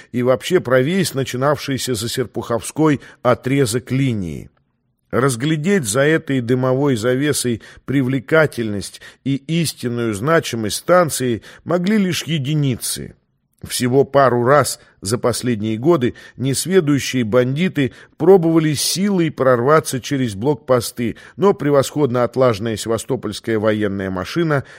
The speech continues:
без малейших сложностей перемалывала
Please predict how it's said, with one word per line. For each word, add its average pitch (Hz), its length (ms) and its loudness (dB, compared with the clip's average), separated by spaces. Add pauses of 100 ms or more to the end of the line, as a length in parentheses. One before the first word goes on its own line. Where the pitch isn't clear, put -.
без 156 260 0
малейших 156 580 2
сложностей 139 840 0 (240)
перемалывала 147 960 4